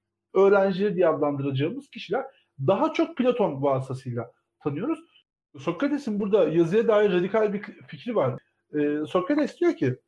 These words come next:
insanlar eğer ki bilgileri yazı yoluyla aktarırlarsa,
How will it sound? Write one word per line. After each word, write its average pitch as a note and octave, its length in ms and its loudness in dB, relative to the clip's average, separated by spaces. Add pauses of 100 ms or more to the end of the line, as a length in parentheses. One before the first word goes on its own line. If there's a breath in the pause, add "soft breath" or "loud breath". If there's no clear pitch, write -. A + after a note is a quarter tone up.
(360)
insanlar A3+ 640 -2 (320)
eğer G3 300 2
ki D3 200 -2
bilgileri E3+ 680 -2
yazı D3 320 0
yoluyla G#3 340 0
aktarırlarsa, E3+ 1000 0